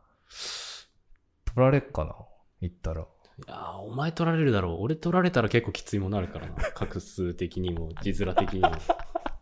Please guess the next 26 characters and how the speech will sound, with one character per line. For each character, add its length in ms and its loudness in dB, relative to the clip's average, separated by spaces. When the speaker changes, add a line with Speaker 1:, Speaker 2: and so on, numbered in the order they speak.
Speaker 1:
<laughs> 880 8
ヘ 180 12
イ？ 180 8
Speaker 2:
<laughs> 440 4
ヘ 60 12
イ 60 12
に 60 6
な 60 8
っ 80 4
ち 220 0
ゃ 20 6
う 20 0
じ 120 -2
ゃ 60 -2
ん。 100 -2
シ 320 0
ュ 40 6
ウ 20 6
は 100 10
ま 100 8
だ 60 6
い 120 4
い 40 0
け 100 -4
ど 100 -2
さ。 220 -16